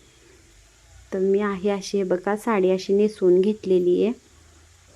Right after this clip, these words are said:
आमच्याकडं महालक्ष्मी आहे, त्यामुळं महालक्ष्मीला मी साडी नेसवतच असते, त्यामुळं महालक्ष्मीचा साडी नेसवण्याचा अनुभव आहेच.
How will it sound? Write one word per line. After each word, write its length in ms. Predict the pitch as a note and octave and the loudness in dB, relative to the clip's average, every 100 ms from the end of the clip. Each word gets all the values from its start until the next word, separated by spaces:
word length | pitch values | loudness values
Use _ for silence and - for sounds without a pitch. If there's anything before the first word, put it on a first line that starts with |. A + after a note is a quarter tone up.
| - | -2
आमच्याकडं 580 | G#3+ A3 G#3+ B3 A#3+ A#3 | 4 4 6 6 6 8
महालक्ष्मी 760 | B3+ B3+ A3+ G#3 G#3 - A3 A3 | 6 6 4 4 2 2 2 4
आहे, 280 | G3+ F#3+ | 2 0
त्यामुळं 400 | G3+ A3 G3+ G#3 | 0 0 0 2
महालक्ष्मीला 880 | G#3+ A#3+ A#3 A3+ A#3 - A#3 A3+ A3 | 2 2 2 2 2 0 2 4 4
मी 140 | A#3 | 4
साडी 320 | A#3 B3 G#3+ G#3 | 2 0 2 4
नेसवतच 600 | G#3 G#3 G3 G3 G#3+ G#3+ | 2 0 -4 -2 0 -2
असते, 380 | G#3 - F#3 F#4 - - - - - | -4 -2 -2 -2 -8 -20 -20 -20 -8
त्यामुळं 260 | A3 G#3 A3 | -2 0 4
महालक्ष्मीचा 920 | A3+ A#3 G#3+ G#3+ A3 - A3+ G#3+ A3+ | 4 4 4 2 0 0 2 2 -2
साडी 340 | A3+ B3 G#3 G3+ | 2 2 4 4
नेसवण्याचा 760 | G#3+ G#3+ G#3+ G3+ G3 G3 A3 | 2 0 0 2 0 0 -2
अनुभव 360 | G#3 G3+ G3 G#3 | 0 0 0 0
आहेच. 400 | G3+ G3 F#3 | 0 -2 -4